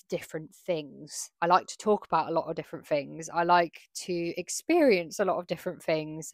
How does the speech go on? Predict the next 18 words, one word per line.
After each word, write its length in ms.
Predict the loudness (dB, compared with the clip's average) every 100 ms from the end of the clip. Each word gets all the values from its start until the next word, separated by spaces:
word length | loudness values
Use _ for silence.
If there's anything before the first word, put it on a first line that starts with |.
| 4
I 80 | 10
like 360 | 10 8 2 _
creating 640 | 2 4 4 4 2 2
lots 220 | 0 -4 -8
of 60 |
different 280 | -12 -14 -10
things. 300 | -8 -8 -6
So 100 | -2
it's 200 | -2 -2
really 220 | -2 -2
hard 420 | -2 8 12 12 12
for 120 | -2
me 140 | -8
to 80 | -8 -6
be, 180 | -4 -2
like, 220 | -2 -4 _ _
a 80 | -6
niche. 520 | -4 -6 -10 -12 -12